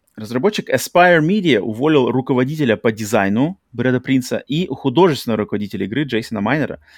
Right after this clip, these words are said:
а сама игра теперь задерживается на неопределенное время. Эм, проект, да, проект, который был анонсирован в прошлом году как временный эксклюзив консоли PlayStation пять, ремейк, да, знаменитейшей и популярной, одной из самых популярных, мне кажется, игр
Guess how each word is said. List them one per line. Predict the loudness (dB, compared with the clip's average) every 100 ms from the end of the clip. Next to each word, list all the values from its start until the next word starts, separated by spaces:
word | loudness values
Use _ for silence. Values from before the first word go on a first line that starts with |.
| -20 -12
а | -8
сама | 0 4 4
игра | 4 2
теперь | 0 -4 -2
задерживается | 0 0 2 0 -2 -2
на | 0 0
неопределенное | 2 2 0 -4 -8 -6 -2 -2 0 -2 -4 -10
время. | -10 -8 -8 -10 _ _ _ _ _ _ _ _ _ _ -20 -20 -20 -20 -20 -20 _ 0
Эм, | 4 6 6 6
проект, | 4 2 6 6 4
да, | 2 4 4
проект, | 2 2 2 0
который | 0 0
был | 4 2 4
анонсирован | 2 2 0 0 2 2 -2
в | -4
прошлом | 0 0 0 -4
году | -2 -2 -2 0
как | 0 0 -2
временный | 0 2 4 2 0
эксклюзив | -6 -10 -10 -2 -2 -2
консоли | -6 -6 -4 -4
PlayStation | -6 -14 -6 -6 -6 -14
пять, | -6 -4 -4 -8
ремейк, | -12 -6 -2 -2 -2
да, | -6
знаменитейшей | -6 -4 -2 -2 -2 -6 -12 -8 -6
и | -6 -10
популярной, | -12 -10 -4 -4 -4
одной | -6 -8
из |
самых | -6 -8 -10
популярных, | -12 -8 -8 _
мне | -18
кажется, | -18 -16 -14
игр | -10 -12